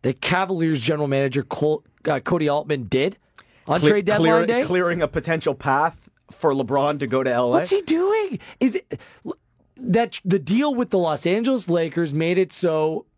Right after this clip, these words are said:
Speaker 1: the Lakers can bring in two max contracts this summer?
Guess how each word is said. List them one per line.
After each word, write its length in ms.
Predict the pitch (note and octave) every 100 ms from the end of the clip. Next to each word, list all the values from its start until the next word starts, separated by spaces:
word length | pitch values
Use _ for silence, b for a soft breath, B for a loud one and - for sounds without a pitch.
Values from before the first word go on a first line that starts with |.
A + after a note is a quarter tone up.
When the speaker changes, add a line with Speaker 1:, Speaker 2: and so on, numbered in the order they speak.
| - B2 _ -
Speaker 1:
the 160 | D#3+
Lakers 500 | D3+ F3+ F#3+ G#3+ A3
can 240 | - F#3+ C#3
bring 420 | D3 E3+ F#3 F3+ -
in 340 | D#3 D3+ C#3+ -
two 400 | - - G3+ A3
max 520 | G3 E3+ D#3 D#3+ -
contracts 760 | - D3 C#3+ C#3+ D3 C3+ B2+ -
this 220 | A#2 -
summer? 420 | - E2+ C#2